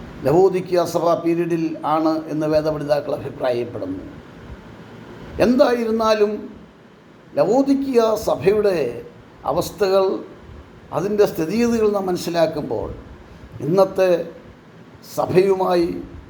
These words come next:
ഇന്നത്തെ ഓരോ വിശ്വാസിയുമായി അത് വളരെ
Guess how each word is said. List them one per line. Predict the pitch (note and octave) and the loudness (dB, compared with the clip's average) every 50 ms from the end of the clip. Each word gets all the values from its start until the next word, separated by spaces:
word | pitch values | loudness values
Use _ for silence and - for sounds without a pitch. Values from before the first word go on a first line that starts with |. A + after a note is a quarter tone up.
| - - - - - - | -20 -20 -20 -20 -10 -6
ഇന്നത്തെ | C3 F3 G3 G#3 G3+ G3+ G3+ G3+ | -2 2 2 2 2 2 2 2
ഓരോ | F#3 D#3 E3+ G3+ G#3 G#3 G#3+ G#3+ | 2 4 4 6 6 8 8 6
വിശ്വാസിയുമായി | G3+ F#3+ E3 - E3 D#3+ D#3+ F#3+ A3 G#3 D3 G#3 G#3+ G3+ G3 F#3+ F#3+ F#3+ F3+ F3 E3 C#3 - - - - - - - - - - - - - - | 4 0 -4 -8 -6 -4 -2 -2 -4 -4 -6 -6 -4 -4 -4 -4 -4 -4 -4 -4 -4 -6 -8 -12 -14 -16 -18 -18 -20 -20 -20 -20 -20 -18 -6 -2
അത് | D3 D#3 E3 | 0 0 2
വളരെ | D3+ D3+ D#3 F#3 G#3 G#3 | 4 4 4 4 4 4